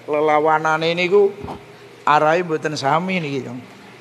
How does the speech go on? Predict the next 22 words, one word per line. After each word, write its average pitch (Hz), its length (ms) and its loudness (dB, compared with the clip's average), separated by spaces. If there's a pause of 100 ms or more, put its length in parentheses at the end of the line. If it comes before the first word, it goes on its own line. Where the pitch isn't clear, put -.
(560)
Jadi 135 180 -6
misale 156 400 2
anu 156 240 2
nggih. 113 260 -4 (1080)
Misale 143 720 4
Baitul 127 400 2
Maqdis 139 400 0
mriko. 127 560 2 (1400)
Terus 139 160 -2
diutus 165 320 6
madhep 147 320 0
Ka'bah, 127 400 0
Ka'bah 160 320 2
mriko. 147 560 -2 (1120)
Jadi 123 300 0
lawan 135 340 4
napa? 160 380 2 (760)
Arah. 110 500 -2
Jadi 123 240 0
akhirnya 156 320 4
mubeng 147 560 0
niki. 123 240 -4